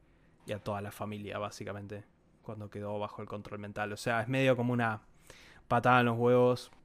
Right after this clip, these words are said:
si realmente te importa eso del personaje. A mí no tanto, qué sé yo.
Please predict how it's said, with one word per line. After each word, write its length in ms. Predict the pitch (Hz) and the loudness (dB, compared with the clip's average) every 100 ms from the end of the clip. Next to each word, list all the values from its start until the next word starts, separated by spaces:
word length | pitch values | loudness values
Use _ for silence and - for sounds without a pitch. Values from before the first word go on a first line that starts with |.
| _ _ _ _ | _ _ _ _
si 320 | - - 113 - - | -14 -10 -10 -12 -8
realmente 560 | 127 113 117 120 117 | 0 2 4 4 0
te 100 | 117 | -2
importa 680 | 110 104 117 117 117 117 117 | -4 0 2 4 2 2 2
eso 280 | 123 - 131 | 2 0 0
del 120 | 117 | 0
personaje. 840 | 117 123 117 120 123 123 139 127 - - - - _ - | 0 -4 -2 -2 0 0 0 -2 -2 -18 -20 -20 _ 0
A 140 | 202 | 4
mí 160 | 202 185 | 4 4
no 200 | 143 - | 2 0
tanto, 480 | 113 117 117 117 - _ _ | -2 -2 -2 -4 -8 _ _
qué 100 | 123 | -10
sé 140 | - | -8
yo. 360 | - 113 113 | -8 -8 -8